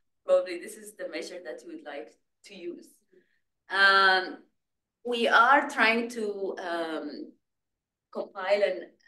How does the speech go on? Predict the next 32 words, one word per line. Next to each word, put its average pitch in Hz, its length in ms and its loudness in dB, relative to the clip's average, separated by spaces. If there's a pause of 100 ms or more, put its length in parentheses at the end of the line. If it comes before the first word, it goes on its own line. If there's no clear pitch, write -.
uh, 175 440 -14
all 202 200 -2
the 180 180 -14
data 185 760 -8
on 160 160 -14 (300)
people 196 260 -14
involved 170 600 -2
in 160 120 -6
all 190 300 4
of 165 180 2
these 165 300 -4
interventions 180 800 2
that - 180 2
I've 160 240 -4 (280)
described, 180 600 -6 (540)
but - 200 -4
we 208 60 2
also 233 340 2
would 185 140 -2
like 175 280 -2
to 185 100 -18
look 190 300 -14
at, 156 320 -6 (680)
um, 151 760 -16 (880)
this, 214 360 -10
their 214 200 -2
impact 208 640 -16
at 185 80 -12
subnational 175 840 -14
level, 180 320 -4 (160)
because 175 380 -16
right 196 240 -4